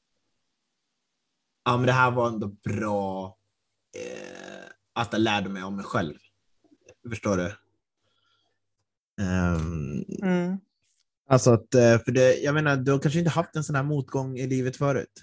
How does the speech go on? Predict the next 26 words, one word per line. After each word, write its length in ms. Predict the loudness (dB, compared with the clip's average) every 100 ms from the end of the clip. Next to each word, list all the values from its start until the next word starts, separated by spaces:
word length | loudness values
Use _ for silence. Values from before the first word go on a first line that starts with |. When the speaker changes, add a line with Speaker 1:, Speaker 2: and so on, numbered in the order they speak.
| -20 _
Speaker 1:
på 60 | -8
det 160 | -6
sättet. 480 | -6 -12 -14 -20 -4
Speaker 2:
Nej. 320 | 2 2 2 _ _ _ 2
Nej, 360 | 4 4 2
och 360 | 0 0 0 0 0 -2 -4 -8 -20 -20 _ _ _ _ _ -20 _ _ _ _ _ _ _ _ _ _ _ -14 -12 -14 -16 0
det, 340 | 4 6 6 4 0
det 60 |
har 200 | -2 0
jag 160 | -2 -4
inte 180 | -4 -4
haft, 340 | -4 -6 -10 _ -20 -20 -20 -8
utan 580 | -2 -2 2 4 4 2
det 140 | 2 2
jag 180 | 2
har 140 | 0 -4 -8 -12 -6 2
lärt 440 | 4 2 -2 -12
mig, 280 | -6 -4 -4 -8 -6 0
det 260 | 2 2
är 40 | -2
att 480 | -2 -2 -4 -10 -16 -20 _ _ _ _ -4
kunna 180 | 0 2
umgås 460 | 2 0 0 0 0
med 140 | -4
mig 120 | -2
själv. 300 | 2 4 2